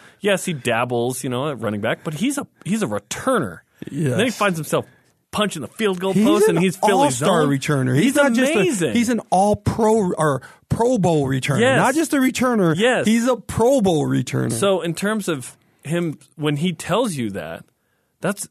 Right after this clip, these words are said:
Speaker 1: that's from his own experience of, like, you can stick if you do this.
Speaker 2: Correct.
Speaker 1: That's amazing advice
Speaker 2: 'Cause, yeah,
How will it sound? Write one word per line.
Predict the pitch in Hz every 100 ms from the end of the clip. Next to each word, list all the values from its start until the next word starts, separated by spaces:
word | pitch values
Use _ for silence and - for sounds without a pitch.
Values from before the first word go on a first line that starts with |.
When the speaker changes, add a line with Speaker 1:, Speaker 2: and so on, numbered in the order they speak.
| -
Speaker 1:
that's | 135 175 -
from | - 170 170 151
his | 143 143 139
own | 127
experience | 107 - 160 175 -
of, | 127 110
like, | 98 -
you | 123 208
can | - 143
stick | - - 208 - - -
if | 190 -
you | 160 165
do | 135 175
this. | 294 - 90 -
Speaker 2:
Correct. | - 127 113 117 143 143
Speaker 1:
That's | 180 190
amazing | 180 160 180 240 285 247 202
advice | 139 120 95 - -
Speaker 2:
'Cause, | 175 190
yeah, | 214